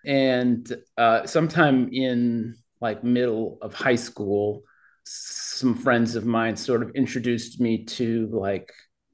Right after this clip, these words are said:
I remember a friend gave me a book on Van Gogh, and I took a look at that and realized, like, "Oh, wow, there's stuff outside of comic books that are interesting too." Before that, I had kind of thought that, like, people who look at,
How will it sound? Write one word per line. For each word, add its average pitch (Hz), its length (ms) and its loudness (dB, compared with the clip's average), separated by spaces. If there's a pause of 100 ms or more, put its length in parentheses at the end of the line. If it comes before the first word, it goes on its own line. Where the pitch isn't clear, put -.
(300)
I 139 60 2
remember 139 220 8
a 123 40 8
friend 127 300 2
gave 120 180 4
me 117 120 0
a 104 80 0
book 110 460 -2
on 107 380 -2
Van 104 280 -4
Gogh, 127 340 6
and 110 100 2
I 98 60 -4
took 123 240 -8
a - 20 -2
look 117 180 0
at 110 120 -4
that 107 320 4
and 104 340 -6 (100)
realized, 120 680 4
like, 107 240 -2
"Oh, 131 300 4
wow, 110 320 -2
there's 110 240 -4
stuff 120 360 2 (420)
outside 151 460 4
of 120 120 -4
comic 113 320 -4
books 110 200 -4
that 120 140 0
are 95 100 -4
interesting 107 560 -6
too." 117 380 0 (600)
Before 160 300 8
that, 139 140 10
I 131 100 8
had 135 180 2
kind 139 240 2
of 117 160 -2
thought 120 320 2
that, 117 140 -2
like, 113 320 -4 (160)
people 160 240 4
who 135 340 6
look 131 260 2
at, 110 360 2